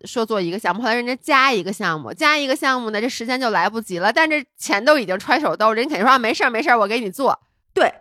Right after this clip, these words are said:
Speaker 2: 你说咱们都是在社会上混这么长时间的，也天天去见这种销售，谁不知道是怎么回事儿啊？你哪怕跟我说实话，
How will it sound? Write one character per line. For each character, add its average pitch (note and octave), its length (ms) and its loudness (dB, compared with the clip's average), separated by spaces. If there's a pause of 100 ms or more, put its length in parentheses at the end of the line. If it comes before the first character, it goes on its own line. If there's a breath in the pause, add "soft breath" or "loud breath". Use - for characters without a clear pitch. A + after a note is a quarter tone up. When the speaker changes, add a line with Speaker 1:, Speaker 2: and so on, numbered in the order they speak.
(200 soft breath)
Speaker 2:
你 F#3 180 -4
说 E4 280 -2
咱 G#3+ 220 -2
们 A3+ 180 -2
都 D#4 260 0
是 C4+ 120 0
在 A#3 160 0
社 B3 240 2
会 B3+ 80 2
上 A#3+ 140 2
混 A#3+ 260 -2
这 G#3+ 80 -2
么 G3+ 80 -2
长 G#3 160 -2
时 A3 200 -6
间 A#3+ 200 -2
的， A#3 80 -4
也 A2+ 140 0
天 C#4+ 280 -2
天 D4 160 0
去 C4 200 -8
见 G#3+ 240 -4
这 F3+ 100 -4
种 B2+ 100 -4
销 F3+ 200 -4
售， G3 160 -4 (160 loud breath)
谁 F#3+ 380 2
不 E4 200 -2
知 G#3 140 0
道 G3 220 2
是 F#3+ 120 -4
怎 E3+ 140 -6
么 - 80 -16
回 - 160 -10
事 D#3+ 140 -6
儿 D3 200 -2
啊？ G1+ 120 -12 (480 loud breath)
你 D4 200 4
哪 E4+ 220 0
怕 B3 240 -2
跟 D#4 220 -2
我 E3+ 160 0
说 - 200 -2
实 E3+ 360 -4
话， A3+ 360 -2